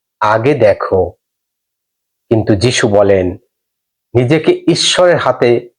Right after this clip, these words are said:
ছেড়ে দাও, আর তাহলেই তুমি জীবন পাবে।" তিনি আরো বলেন, "যে নিজের প্রাণ বাঁচাতে চায়,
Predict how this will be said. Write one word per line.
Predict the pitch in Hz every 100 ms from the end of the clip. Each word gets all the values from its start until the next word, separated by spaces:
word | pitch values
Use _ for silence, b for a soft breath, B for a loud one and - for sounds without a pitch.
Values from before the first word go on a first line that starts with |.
| _ -
ছেড়ে | - 120 104
দাও, | 95 92 90 85 _ _ _ _ _ _ _ _ _ -
আর | 107 104 - -
তাহলেই | 127 143 160 135 104 -
তুমি | 107 101 92 - _ - 90
জীবন | 117 120 151 170 143
পাবে।" | 90 92 87 87 _ _ _ _ _ _ _ _ _ _ _ _ -
তিনি | 214 175
আরো | 123 185
বলেন, | 180 117 95 87 - _ _ _ _ _ -
"যে | 92 135
নিজের | 131 131 143 135 -
প্রাণ | 123 113 110
বাঁচাতে | 90 113 - 165 - 156
চায়, | 139 127